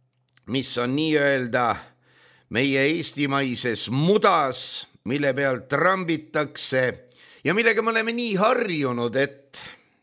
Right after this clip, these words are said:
et me ei saagi teistmoodi, kui trambime selle peal ja imestame, miks taevas ei sära tähed, kui meie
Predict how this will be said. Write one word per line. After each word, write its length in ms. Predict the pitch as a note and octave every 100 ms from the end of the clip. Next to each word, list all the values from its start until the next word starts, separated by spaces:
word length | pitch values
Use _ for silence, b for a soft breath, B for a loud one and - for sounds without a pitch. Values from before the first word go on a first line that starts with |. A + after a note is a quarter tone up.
| _ _ _ _ - B B B B B B B B -
et 160 | -
me 160 | - F3+
ei 20 |
saagi 300 | F3+ - E3+
teistmoodi, 640 | F3 - - F#3+ F3+ D3 C#3+
kui 80 |
trambime 480 | D#3+ G#3 F#3+ D#3+ D3
selle 300 | D3 E3+ D3
peal 320 | F3 G3 D3 C#3
ja 80 |
imestame, 960 | D#3 F3 E3 C3 - D3 C#3 C3 A#2 - _
miks 680 | - D#3 A#3 - _ - -
taevas 680 | F#3+ G#3+ G#3 F#3 D3 D3 C#3+ C#3
ei 80 | C#3
sära 300 | D#3+ D#3+ C#3+ A2+
tähed, 460 | A3 A#3+ F#3+ E3+ -
kui 160 | C#3 B2+
meie 320 | C#3 D3